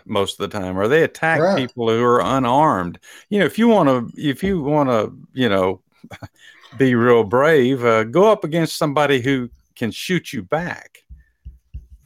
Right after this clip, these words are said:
Speaker 2: Yeah.
Speaker 1: You know, pick on somebody else who's armed. Of course, they,
Speaker 2: Yeah.
Speaker 1: there's a video on that, of that also. There's, I saw one last night too. Some guy, I think it was in New York City, I believe,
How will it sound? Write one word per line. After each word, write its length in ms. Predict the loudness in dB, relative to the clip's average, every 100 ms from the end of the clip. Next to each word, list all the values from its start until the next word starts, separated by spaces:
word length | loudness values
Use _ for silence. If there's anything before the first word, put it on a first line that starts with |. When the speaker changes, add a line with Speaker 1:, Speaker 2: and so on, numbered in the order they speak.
| -16
Speaker 2:
Yeah. 120 | -12 -10 -10
Speaker 1:
You 60 |
know, 220 | -12 -14 -20 _ _
pick 160 | -6 -2
on 140 | -2
somebody 480 | 0 -2 2 2 4
else 180 | 2 0
who's 220 | -4 -6
armed. 540 | -2 0 2 2 -2 -6 -20 _
Of 60 |
course, 240 | 0 0 0
they, 260 | -2 2 4
Speaker 2:
Yeah. 260 | 2 0 -10 -18 -18 -10
Speaker 1:
there's 220 | -2 0 0
a 60 |
video 380 | 2 2 4 4
on 160 | 2 2
that, 300 | 0 0 0
of 200 | -2 2
that 320 | 0 0 -4 _ _ _ _ _ _ _
also. 640 | 0 0 0 -2 -2 -2 -2
There's, 300 | -2 -2 -4 -12 -12
I 100 | -10
saw 220 | -2 -2
one 220 | 0 -2
last 280 | 0 -2 -2
night 220 | -4 -4 -4
too. 260 | -4 -4 -8 _ -20 -14
Some 340 | -4 0 2 2
guy, 460 | 2 0 0 -2 -6
I 80 | -6
think 240 | -6 -2
it 40 |
was 140 | -2 0
in 160 | -2
New 100 | 0 0
York 360 | 2 0 0
City, 480 | -6 -4 -2 0 0
I 80 | 0
believe, 640 | -2 -2 0 0 -2 -4